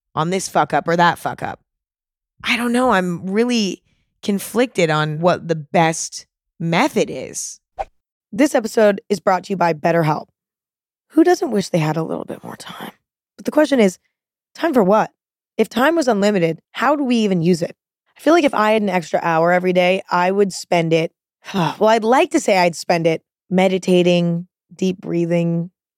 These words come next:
self-reflecting, but I would probably be using it on my phone. And I know that that's cliche, but it's true. It's good to sit down and think about what's important and make it a priority.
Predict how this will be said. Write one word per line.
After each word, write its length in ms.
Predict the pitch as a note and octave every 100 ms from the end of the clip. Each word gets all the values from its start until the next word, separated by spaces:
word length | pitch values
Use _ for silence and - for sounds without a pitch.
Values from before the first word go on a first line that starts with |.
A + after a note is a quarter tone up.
| _
self-reflecting, 920 | - - E3 - - E3 D#3+ F3 E3 D#3 _ _ _ _ -
but 120 | G#3+
I 80 | G#3+
would 180 | G#3 F3+
probably 400 | F3+ F#3+ G3+ G#3+
be 80 |
using 300 | G#3 F3+ F3+
it 60 | F3
on 120 | D#3
my 100 | D#3+
phone. 360 | D3+ G#3+ D#3 - _ _ _ _ -
And 420 | F#3 F3+ F3 E3+ -
I 120 | F#3+
know 140 | F#3+
that 100 | G3
that's 260 | F#3 F3+ -
cliche, 440 | F#3 E3+ - A3+
but 160 | F3 E3+
it's 160 | D3+
true. 340 | - A3+ G3 - _ _ _ _
It's 120 | G3+ -
good 140 | D#4
to 80 | E4
sit 140 | C4
down 260 | G3+ F#3+ F3+
and 120 | F3
think 140 | F3+ F3+
about 160 | E3+
what's 200 | F3 E3+
important 460 | E3 - E3 D#3+ D#3+ _
and 100 | F#3+
make 140 | G3 F#3+
it 80 | F3+
a 40 |
priority. 540 | F3 E3 D#3+ D#3+ -